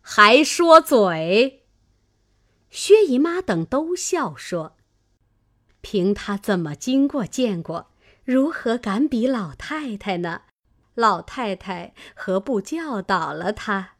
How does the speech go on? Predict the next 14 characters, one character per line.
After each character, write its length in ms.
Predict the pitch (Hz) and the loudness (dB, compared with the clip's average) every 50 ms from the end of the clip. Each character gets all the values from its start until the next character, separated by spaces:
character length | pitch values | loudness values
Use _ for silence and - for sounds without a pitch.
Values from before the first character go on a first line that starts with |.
| _ _ _ _ _ _ _ - | _ _ _ _ _ _ _ 0
我 180 | 254 254 226 | 2 2 4
们 220 | 214 226 277 349 359 | 4 2 0 -2 -2
也 180 | 330 226 131 - | -4 -6 -8 -10
听 460 | - - - 302 311 320 339 381 440 392 | -14 -10 -6 -2 -2 0 0 0 -2 -2
听。” 380 | - - 269 214 190 190 190 _ _ _ _ _ _ _ _ _ _ _ _ _ _ _ _ _ _ _ _ _ _ _ _ | -6 -6 -4 -4 -4 -6 -8 _ _ _ _ _ _ _ _ _ _ _ _ _ _ _ _ _ _ _ _ _ _ _ _
凤 420 | _ _ - 440 453 381 294 208 - | _ _ -2 0 2 2 2 2 0
姐 180 | - 202 180 | -2 -4 -4
儿 200 | 156 156 165 202 | -2 -2 -4 -4
也 240 | 254 240 208 160 147 | -2 -4 -4 -6 -8
笑 400 | - - - - 254 233 165 120 | -12 -10 -6 -4 -4 -4 -6 -10
说 400 | - - - 185 170 156 - _ _ _ _ _ _ _ _ _ _ _ _ _ _ _ _ _ | -14 -12 -8 -6 -6 -8 -8 _ _ _ _ _ _ _ _ _ _ _ _ _ _ _ _ _
：“好 360 | - - - 262 254 262 330 | -8 0 4 4 4 4 4
祖 400 | 349 - - 359 285 226 180 170 | 0 -2 0 2 2 2 0 -2
宗， 440 | 180 - 277 285 277 247 208 202 | -2 2 4 4 4 4 0 -4